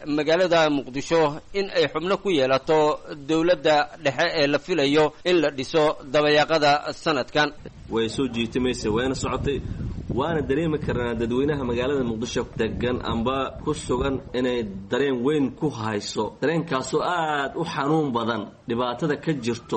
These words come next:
Speaker 2: ama cadaalad darrada ka jirto. Waan la soconnaa, waana ognahay. Balse laakiin taasni lagama aamusi karo, waa in laga hadlaa.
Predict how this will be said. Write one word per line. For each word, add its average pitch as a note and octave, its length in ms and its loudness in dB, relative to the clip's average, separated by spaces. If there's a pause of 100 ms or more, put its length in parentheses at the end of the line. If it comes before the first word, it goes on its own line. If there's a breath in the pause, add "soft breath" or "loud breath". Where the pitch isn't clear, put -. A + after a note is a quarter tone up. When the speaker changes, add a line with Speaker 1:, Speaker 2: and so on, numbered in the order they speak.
Speaker 2:
ama D3 200 0
cadaalad B2+ 440 0
darrada C#3 260 0
ka D#3 160 -2
jirto. A2+ 440 -4 (160)
Waan C3+ 340 0 (120)
la A#2 200 -2
soconnaa, C#3 480 -2
waana B2 320 0
ognahay. D#3+ 480 0 (340)
Balse A#2+ 340 -4
laakiin C3+ 340 0
taasni C3+ 360 -2
lagama B2+ 300 0
aamusi A#2+ 400 -2
karo, A#2+ 280 0
waa A#2 140 0
in A#2 120 -2
laga A#2+ 180 0
hadlaa. G2 400 -4